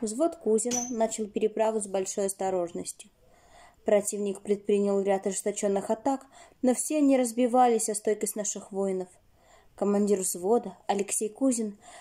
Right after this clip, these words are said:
личным примером, смелостью и отвагой постоянно воодушевлял своих бойцов. В этих боях Алексей Кузин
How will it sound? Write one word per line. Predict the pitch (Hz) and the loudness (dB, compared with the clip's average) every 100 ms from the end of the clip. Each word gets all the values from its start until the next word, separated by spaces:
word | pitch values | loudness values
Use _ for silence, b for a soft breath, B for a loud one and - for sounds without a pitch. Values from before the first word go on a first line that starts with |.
| B | B
личным | 262 302 285 285 254 | 2 4 4 2 2
примером, | 254 254 240 214 185 185 | 4 4 6 4 2 -6
смелостью | - - 220 240 220 202 - 190 | -8 -4 0 2 2 0 -6 -8
и | 202 | -6
отвагой | 190 180 214 254 226 196 - B B B - | -6 0 2 2 0 -6 -10 B B B 2
постоянно | 214 - 202 190 220 226 214 | 2 0 -4 2 4 4 2
воодушевлял | 190 190 190 - 190 190 185 | 2 2 2 -4 -2 2 0
своих | 185 190 185 | 0 -2 -2
бойцов. | 185 185 175 - 190 - _ _ - _ b b - | -2 -4 -4 -6 -6 -10 _ _ -20 _ b b -8
В | 196 | 0
этих | 208 208 196 | 2 0 -2
боях | 185 190 190 220 - - | 2 2 2 0 -4 -6
Алексей | 202 208 - 226 | -2 -2 -2 -8
Кузин | 214 262 254 240 | -4 0 0 -2